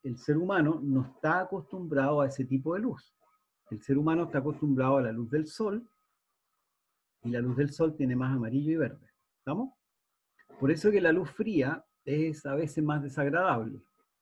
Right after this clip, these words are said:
Pero esa luz fría se usa muchas veces en reuniones para que la gente esté un poco más atenta. ¿Ya? Porque si la luz es muy, <laughs> si la luz es muy suave,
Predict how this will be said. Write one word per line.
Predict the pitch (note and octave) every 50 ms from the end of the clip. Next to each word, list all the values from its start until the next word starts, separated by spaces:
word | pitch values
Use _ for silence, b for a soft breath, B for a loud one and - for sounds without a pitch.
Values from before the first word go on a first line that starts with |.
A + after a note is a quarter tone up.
| _ _ _ _ _ _ _ _ _ _ _ _ _ _ - - _ _ _ _ _ _ -
Pero | F#3 G3 F3+ D#3+ F3 F#3+
esa | F3+ C#3+ - C3 C3
luz | C3+ D3+ D3+ -
fría | - G3 G#3 E3+ D#3+ D3+
se | - -
usa | C#3+ C#3+ C#3 - D#3
muchas | D3 D3 D#3 D3+ E3 D3+ B2+
veces | D3+ D#3 D3 -
en | D3 C#3+ C#3 C3
reuniones | C3 D3+ E3 F3 F#3 F#3+ E3 C3+ B2 C3+ D#3 D#3
para | - - B2+ A#2
que | A#2+ A#2
la | A#2 A2+
gente | - C#3 C#3 C3+ C#3 C#3+
esté | C3 - B2+
un | A#2 -
poco | - B2 A#2 B2
más | B2 C3+ C#3 D#3
atenta. | D#3 A#3+ B3 G3 D3 C3 - - - _ _ _ _ _ _ _ _ _ _ _ _ _ _ _ _ _ _ _
¿Ya? | - A#2+ B2+ C3
Porque | C#3+ C#3 B2 A#2+ A#2
si | - C3 B2+
la | A#2+ A#2+
luz | B2 C#3 D#3 E3
es | D#3 D3
muy, | D#3 D#3 D#3+ D#3+ D#3+ D#3 - -
<laughs> | - - - - - - - - C#3 - - B B B B B B B B B B
si | - C#3+
la | C3+ C3+
luz | C3+ D3 D#3+
es | E3
muy | D#3 D3 D3 C#3
suave, | - - F3+ F#3 E3+ B2 B2 C3 D3 F3 F3+